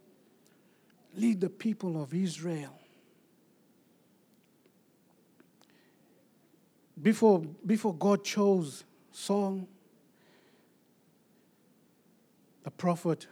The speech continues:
spoke to the Israelites, told them that, You know, your fathers before that, they cried to, to God,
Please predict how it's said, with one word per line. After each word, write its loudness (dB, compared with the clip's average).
spoke 4
to -6
the -8
Israelites, -6
told 4
them -2
that, -8
You -4
know, 6
your 4
fathers 0
before -2
that, -2
they 2
cried 0
to, -4
to 0
God, 2